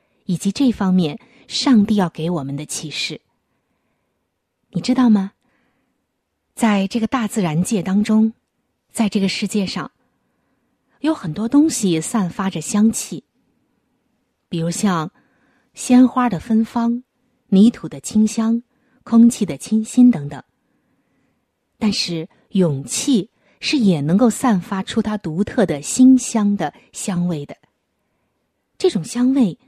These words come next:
有一种极大的影响力。而许许多多有勇气的人们，在他们的身上所散发出的那一股勇气的香味，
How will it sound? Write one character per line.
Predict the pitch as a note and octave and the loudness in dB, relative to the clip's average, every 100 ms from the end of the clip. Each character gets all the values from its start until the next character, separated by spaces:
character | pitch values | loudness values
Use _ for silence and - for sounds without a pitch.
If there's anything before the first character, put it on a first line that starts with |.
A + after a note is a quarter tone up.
| _ _ _ - | _ _ _ -2
有 | F#3 | 0
一 | A#3 | 2
种 | A#3 D#3+ | 2 0
极 | C3+ E3 F3+ | -2 -4 -2
大 | C4+ A3+ | -2 -4
的 | D3+ | -6
影 | C#3+ D#3+ | -4 -2
响 | G#3 E3 D3+ | -2 -4 -10
力。 | D3 G#3+ _ _ _ _ _ _ _ _ _ _ _ _ _ _ _ | -14 -16 _ _ _ _ _ _ _ _ _ _ _ _ _ _ _
而 | G3+ G3 G3+ | -4 0 0
许 | - A3 | 0 0
许 | B3+ F#3 | 0 0
多 | E3 C4 | 0 0
多 | C4+ C4 C4+ | 0 0 0
有 | A3 B3 C#4+ | 2 4 4
勇 | A3 D3 C3 | 2 0 -6
气 | - B3+ | -6 -4
的 | E3 | -4
人 | D3 D3 | -6 -8
们， | C#3+ C3 _ _ _ _ _ _ _ _ _ _ _ _ _ | -8 -10 _ _ _ _ _ _ _ _ _ _ _ _ _
在 | - A3+ F#3+ F#3 | -4 -2 -2 -6
他 | - E4 | -6 2
们 | D#4+ G3 | 4 4
的 | D#3+ | 2
身 | - G#3+ | 0 0
上 | A3 E3+ D3+ F#3 | 2 -4 -6 -8
所 | - F3 | -6 -6
散 | - D4 G#3+ | -2 -2 0
发 | G3+ A#3+ | -2 -8
出 | A#3+ - B3 | -8 -4 -2
的 | G#3 D3+ - _ | -2 -4 -8 _
那 | - | 4
一 | B3+ G#3+ | 4 2
股 | - F3+ G#3 | 0 2 2
勇 | F#3 F3+ C#3+ | 2 0 0
气 | C#3 - C4 | -6 -6 -6
的 | D#3+ | -6
香 | - A#3+ B3 | -2 2 4
味， | A#3+ D#3+ | 4 0